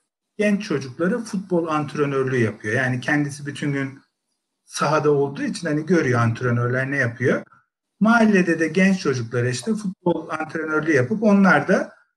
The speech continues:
hayatlarını kurtarmanın derdinde hepsi. Futbolcu olup işte zengin olacaklar falan.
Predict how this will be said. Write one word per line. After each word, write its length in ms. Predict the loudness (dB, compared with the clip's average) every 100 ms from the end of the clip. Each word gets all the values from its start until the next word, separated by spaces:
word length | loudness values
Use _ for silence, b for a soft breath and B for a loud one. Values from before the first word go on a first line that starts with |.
| _ _ _ _ -12 _ _ _ _ _ _
hayatlarını 640 | 0 2 2 2 2 2
kurtarmanın 680 | 0 -2 0 0 0 -2 0
derdinde 420 | 0 0 -4 -6
hepsi. 240 | -6 -6 -10
Futbolcu 500 | -10 -2 -2 0 -4
olup 180 | -6
işte 360 | -14 -2 0 0
zengin 400 | 0 -2 0 0
olacaklar 520 | 0 -2 -6 -8 -6
falan. 400 | -2 -2 -2 -6